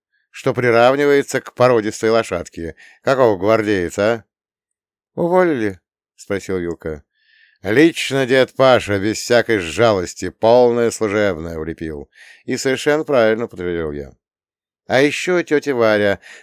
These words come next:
такой личностной трансформации не выдержала и уехала от мужа к маме в деревню. «И уже не вернётся», проявила Виталина дар предвидения. «Почему?» — не понял я.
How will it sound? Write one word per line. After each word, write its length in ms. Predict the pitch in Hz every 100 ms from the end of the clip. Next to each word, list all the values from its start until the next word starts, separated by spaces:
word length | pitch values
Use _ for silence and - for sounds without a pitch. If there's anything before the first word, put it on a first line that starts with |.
| -
такой 360 | 131 - 147
личностной 720 | 117 131 139 - 110 107 110 104
трансформации 840 | 107 104 120 131 160 151 - 120
не 140 | 104
выдержала 640 | 98 107 104 98 101 101 - - -
и 120 | 175
уехала 560 | 175 160 160 139 127 120
от 120 | -
мужа 380 | 117 156 147 151
к 100 | -
маме 280 | 101 98 87
в 80 |
деревню. 460 | 78 76 69 71 78 _ _ _ _ _ _ _ _ _ _ _ _ _ _
«И 180 | 170 208
уже 420 | 202 208 170 180
не 100 | 185
вернётся», 760 | 175 156 131 127 120 - 131 127 -
проявила 400 | 98 98 101 95
Виталина 640 | 92 95 95 120 131 127
дар 260 | 95 98 90
предвидения. 800 | 92 85 82 78 80 80 78 - _ _
«Почему?» — 480 | 101 98 113 95 73 _ _
не 100 | 85
понял 260 | 80 80 78
я. 220 | 76 76